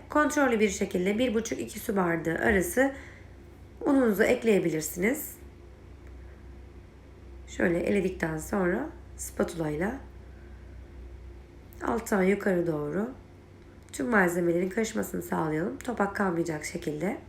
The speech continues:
Güzelce karıştırdıktan sonra, e, portakallı yapmak istediğim için şöyle bir tane portakalın kabuğunu rendeleyeceğim. Limon da çok yakışacaktır. Limonlu da yapabilirsiniz.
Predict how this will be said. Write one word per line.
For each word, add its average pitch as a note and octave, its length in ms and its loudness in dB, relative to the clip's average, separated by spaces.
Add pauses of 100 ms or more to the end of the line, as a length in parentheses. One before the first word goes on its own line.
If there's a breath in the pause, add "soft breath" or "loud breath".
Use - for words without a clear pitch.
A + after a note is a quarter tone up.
(4000 loud breath)
Güzelce D#4 420 8
karıştırdıktan C#4 760 2
sonra, A#3+ 540 4 (300 loud breath)
e, G3+ 400 8
portakallı D4+ 560 6
yapmak G#3 320 6
istediğim G3+ 440 6
için C4 260 2
şöyle C4 280 4
bir C#4 100 4
tane G#3 280 6
portakalın B3 680 4 (380)
kabuğunu B3 340 6
rendeleyeceğim. F3+ 640 6 (360 loud breath)
Limon B3+ 260 6
da G3 80 6
çok F#3 200 0
yakışacaktır. F#3 580 2
Limonlu G#3 360 4
da F3+ 60 4
yapabilirsiniz. E3+ 720 4